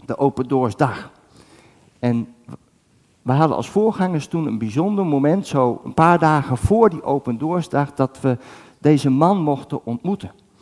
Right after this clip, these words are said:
En met hem in gesprek konden gaan over, over zijn leven, over zijn roeping, over zijn bediening, hoe hij invulling gaf aan, ja, zijn roeping. En die ontmoeting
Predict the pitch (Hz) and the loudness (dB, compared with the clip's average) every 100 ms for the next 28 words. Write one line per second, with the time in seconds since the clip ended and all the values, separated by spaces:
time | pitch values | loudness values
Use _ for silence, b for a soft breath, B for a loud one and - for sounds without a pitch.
0 | b b 135 147 156 170 - 147 - 131 | b b 0 2 4 2 0 -4 -4 -10
1 | - 214 247 - 147 120 117 - 117 151 | -4 0 0 0 -2 -2 -4 -2 -2 -2
2 | - 151 147 139 139 - b b b b | -2 -4 -2 -2 -4 -4 b b b b
3 | b b 156 151 151 160 151 143 165 196 | b b 2 2 4 4 6 8 6 2
4 | - 180 143 139 139 143 135 135 202 208 | 0 -2 -2 0 0 2 2 0 0 0
5 | 196 143 151 143 147 135 123 123 190 202 | 0 0 0 0 0 0 -2 -2 -2 0
6 | 196 190 B B B - 180 156 190 220 | -2 -4 B B B -6 -2 0 2 0
7 | 202 B B B - 269 262 226 208 156 | -2 B B B 0 2 4 4 4 2
8 | 139 - 226 240 - - 160 156 147 b | -2 -2 -2 -2 -6 -2 0 0 -4 b
9 | b b b b b b b b b b | b b b b b b b b b b
10 | b b b _ _ _ _ _ _ _ | b b b _ _ _ _ _ _ _
11 | _ _ _ _ _ _ _ _ - 190 | _ _ _ _ _ _ _ _ 0 2
12 | 165 185 175 165 - - - _ _ _ | 2 2 2 0 -2 -4 -6 _ _ _
13 | 170 165 226 - 175 - 196 277 220 285 | -4 0 0 0 -4 -2 -4 -2 -2 -4